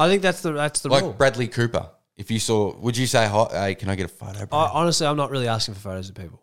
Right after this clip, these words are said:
Speaker 2: Who would you, though? LeBron?
Speaker 1: Kelly Slater.
Speaker 2: Yeah.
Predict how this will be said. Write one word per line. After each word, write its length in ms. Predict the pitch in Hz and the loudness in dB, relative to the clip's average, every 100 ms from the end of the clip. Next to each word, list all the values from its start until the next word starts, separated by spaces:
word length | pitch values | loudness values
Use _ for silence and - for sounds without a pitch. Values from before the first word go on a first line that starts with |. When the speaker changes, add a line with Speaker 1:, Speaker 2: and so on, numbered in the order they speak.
| _ | _
Speaker 2:
Who 180 | 110 110 | 2 4
would 200 | 107 98 | 2 0
you, 140 | 95 | 0
though? 220 | 87 78 - | 0 -2 -4
LeBron? 420 | 95 92 98 120 151 - _ | -6 2 4 2 -2 -12 _
Speaker 1:
Kelly 220 | - 107 107 | -12 -8 -6
Slater. 540 | - 107 120 120 131 - - | -4 -2 -2 -4 -6 -14 -8
Speaker 2:
Yeah. 300 | 90 90 | -2 0